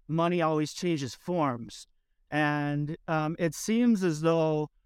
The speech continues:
we're coming to the end of the dollar history in the sense that the government is weaponizing the dollar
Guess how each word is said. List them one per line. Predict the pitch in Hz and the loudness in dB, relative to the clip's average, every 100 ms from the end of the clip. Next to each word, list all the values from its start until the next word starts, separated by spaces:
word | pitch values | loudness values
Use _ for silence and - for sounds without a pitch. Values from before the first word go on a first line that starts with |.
| - | -4
we're | 160 | -4
coming | 160 196 196 180 | 0 0 2 0
to | - 185 | -2 0
the | 160 175 | 0 2
end | 175 196 | 2 2
of | 175 156 147 | 2 2 0
the | 151 | 0
dollar | 147 156 190 170 | 4 6 6 4
history | 165 156 - 160 | 2 0 0 0
in | 151 | 2
the | 147 | 0
sense | 202 190 - | -2 -4 0
that | 160 147 160 _ _ _ - | 0 0 -4 _ _ _ -4
the | |
government | 156 185 220 180 160 | 2 4 4 2 0
is | 135 | -2
weaponizing | 131 175 247 190 156 156 160 156 | -2 0 2 0 2 0 0 0
the | 147 | 2
dollar | 147 151 151 151 156 | 2 4 4 2 -2